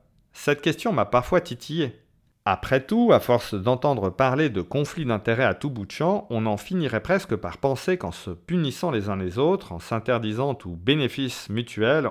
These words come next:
on évitera l'apparition de ce monstre informe.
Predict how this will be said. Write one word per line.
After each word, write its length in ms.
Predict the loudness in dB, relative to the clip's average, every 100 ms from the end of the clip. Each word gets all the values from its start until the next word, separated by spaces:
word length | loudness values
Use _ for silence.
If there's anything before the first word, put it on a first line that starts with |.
| -4
on 240 | -6 -2 0
évitera 760 | -2 -4 -6 0 4 4 2
l'apparition 760 | -2 0 0 0 -2 -4 -4 -4
de 40 |
ce 140 | -4
monstre 420 | -2 -2 -6 -8 -6
informe. 440 | -6 -4 -6 -8